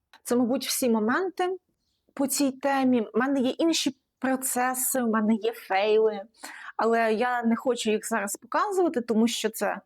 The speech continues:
порушить концепцію цього відео, і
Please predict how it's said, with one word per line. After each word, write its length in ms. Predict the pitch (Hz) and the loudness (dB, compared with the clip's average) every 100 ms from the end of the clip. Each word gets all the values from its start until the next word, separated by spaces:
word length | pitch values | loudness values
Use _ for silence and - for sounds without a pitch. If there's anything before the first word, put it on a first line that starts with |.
| - | -6
порушить 500 | 262 285 262 - - | -2 0 -2 -4 -4
концепцію 760 | 214 - 208 170 - - 180 | -4 -2 -2 -2 -6 -2 0
цього 360 | 170 - 214 330 | 0 -2 -2 0
відео, 480 | 330 359 349 311 285 - - - - - _ - | 2 2 2 0 -2 -8 -20 -20 -20 -20 _ -6
і 260 | 208 208 208 | 0 2 2